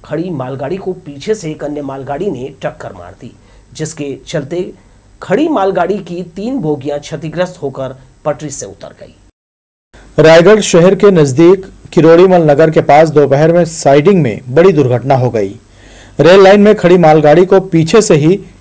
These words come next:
Speaker 2: एक मालगाड़ी के इंजन ने ठोकर मार दी।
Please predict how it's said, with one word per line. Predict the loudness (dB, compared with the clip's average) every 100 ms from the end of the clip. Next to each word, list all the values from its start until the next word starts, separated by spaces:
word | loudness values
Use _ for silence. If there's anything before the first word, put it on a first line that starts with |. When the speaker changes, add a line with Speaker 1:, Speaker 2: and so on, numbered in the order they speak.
| -2
Speaker 2:
एक | 0
मालगाड़ी | 2 2 4 4 4
के | 4
इंजन | 0 0 0 4 4
ने | 2 -2 -6 -12 _ _ _
ठोकर | -2 0 2
मार | 0 -4
दी। | -8 -14